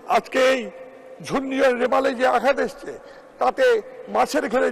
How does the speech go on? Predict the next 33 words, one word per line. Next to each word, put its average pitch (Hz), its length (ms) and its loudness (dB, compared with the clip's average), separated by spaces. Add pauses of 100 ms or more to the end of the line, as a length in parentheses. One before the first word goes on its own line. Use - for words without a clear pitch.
যে 247 140 -6
ক্ষতি 247 300 -6
হয়েছে, 233 320 0 (520)
গরুর 277 340 -2
খামারের 247 400 2 (100)
এবং 240 140 2 (380)
পোলট্রির 277 400 -2
যে 269 120 -4
ক্ষতি 226 220 -4
হয়েছে, 233 260 0 (380)
তার 247 220 4
ক্ষতিপূরণের 254 640 -4
জন্য 233 140 -6 (120)
ব্যবস্থা 226 400 0
নেওয়ার 226 280 0
জন্য 220 160 -10 (420)
আমি 247 200 2
মাননীয়, 233 260 2 (160)
মাননীয় 220 320 0
প্রধানমন্ত্রী 226 580 -2 (360)
এবং 226 120 0 (140)
পানি 240 160 4 (100)
সম্পদ 233 240 -2 (100)
মন্ত্রী, 220 280 -8 (360)
দুর্যোগ 233 340 -4
ব্যবস্থাপনা 220 400 0
মন্ত্রীর 208 320 -8 (320)
দৃষ্টি 254 260 -6
আকর্ষণ 202 280 -4
করছি। 185 220 -6 (340)
মাননীয় 226 280 2
স্পিকার, 240 360 2 (360)
আমি 208 100 2